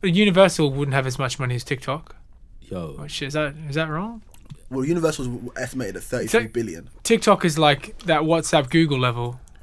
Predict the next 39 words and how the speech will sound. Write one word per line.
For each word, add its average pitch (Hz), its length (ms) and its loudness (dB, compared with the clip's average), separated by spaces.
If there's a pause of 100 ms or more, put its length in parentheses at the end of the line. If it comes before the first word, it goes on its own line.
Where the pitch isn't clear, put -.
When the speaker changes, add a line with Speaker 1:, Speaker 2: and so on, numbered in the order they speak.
(420)
Speaker 2:
I 107 80 -2
mean, 107 300 2
Speaker 3:
I, - 120 0
I 127 60 -2
don't 139 100 2
know 135 60 -2
if, 120 60 -6
I 117 80 -6
don't 143 100 0
know 139 40 0
if 131 60 -8
it's 127 80 -6
being 117 280 -2
Speaker 2:
we 104 240 -2
may 113 200 2
need 113 140 4
Speaker 3:
thirty-three - 60 -4
billion. 104 200 0
Speaker 2:
to, - 180 -16
we 104 200 0
may 123 140 4
need 131 80 6
Speaker 3:
Let's 120 100 2
Speaker 2:
to 117 60 2
Speaker 3:
fact - 100 0
check. 120 100 2
Speaker 2:
fact 104 140 -4
check, 98 140 -6
because 98 320 -2 (360)
these 113 220 0
labels, 101 760 0 (160)
Speaker 3:
<laughs> - 40 -8
Yeah, 147 100 0
Speaker 2:
imagine, 120 480 4
like, 107 200 4
Speaker 3:
thirty-three - 40 0 (120)
billion 110 120 -6
is 113 40 -16
nuts. 113 440 -8